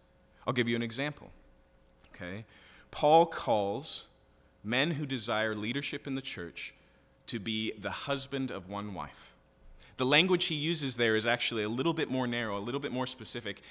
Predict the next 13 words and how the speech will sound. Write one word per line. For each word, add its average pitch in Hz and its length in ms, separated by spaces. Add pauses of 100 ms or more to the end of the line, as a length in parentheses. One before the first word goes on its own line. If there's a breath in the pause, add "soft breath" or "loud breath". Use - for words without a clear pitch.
(120)
He 123 120
says, 117 340
"A 117 120
one-woman 143 680
man." 87 280 (1120 soft breath)
Now, 139 120
why 180 180
would 269 140
he 233 60
put 233 180
it - 100
that 90 160
way? 67 200